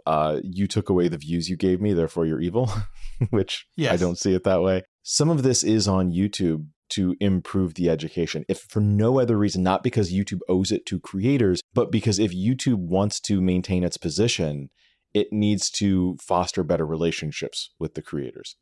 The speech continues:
Speaker 1: Otherwise, TikTok and Spotify and a thousand others are gonna come out of the woodwork and start building out their video streaming components. The Spotify is out there right now. They're building a video platform. They're courting creators. So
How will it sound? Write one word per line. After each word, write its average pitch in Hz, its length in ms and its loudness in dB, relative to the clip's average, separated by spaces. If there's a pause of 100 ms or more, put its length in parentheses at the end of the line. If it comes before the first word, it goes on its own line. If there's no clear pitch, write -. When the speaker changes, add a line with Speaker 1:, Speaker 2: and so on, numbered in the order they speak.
Speaker 1:
Otherwise, 92 480 2 (260)
TikTok 90 600 -2
and 85 160 -4
Spotify 80 680 0
and 85 100 -4
a - 40 -8
thousand 82 420 0
others 78 300 -4
are 80 60 -6
gonna 78 120 -10
come 82 140 -6
out 76 60 -2
of 76 60 -6
the 110 120 -2
woodwork 101 440 0
and 85 80 -8
start 90 300 0
building 90 260 2
out 80 180 -2
their 80 120 -2
video 82 260 -2
streaming 85 680 0
components. 78 640 -4 (220)
The 120 60 4
Spotify 123 440 2
is 107 120 4
out 101 160 4
there 95 140 4
right 90 180 2
now. 120 120 2
They're 104 120 2
building 107 380 2
a 87 40 2
video 104 260 2
platform. 78 360 -6
They're 95 180 2
courting 104 340 2
creators. 98 600 0 (360)
So 98 520 4